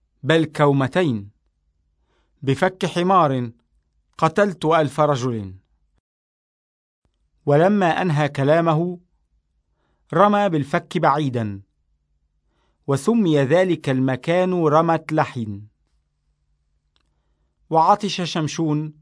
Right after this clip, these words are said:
فصرخ إلى الله: "أنت نصرت عبدك هذا الانتصار العظيم،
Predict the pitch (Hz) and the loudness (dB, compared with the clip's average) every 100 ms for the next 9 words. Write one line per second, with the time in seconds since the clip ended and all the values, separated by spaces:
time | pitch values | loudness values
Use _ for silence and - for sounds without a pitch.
0 | _ _ _ _ _ _ _ - 160 170 | _ _ _ _ _ _ _ -6 -2 2
1 | 165 - 156 151 160 151 135 110 - _ | 2 0 -2 0 -2 0 -2 -2 -6 _
2 | _ _ _ _ _ _ _ _ _ _ | _ _ _ _ _ _ _ _ _ _
3 | _ _ - 175 - 170 170 - 202 - | _ _ -2 -2 0 0 0 -2 -2 0
4 | 160 147 190 170 185 185 147 151 196 170 | 0 2 0 -2 -4 -2 -2 0 0 0
5 | 175 165 143 147 135 165 175 170 151 143 | 0 -2 -4 -6 -2 2 2 2 2 0
6 | 156 135 104 92 | 0 -2 -4 -10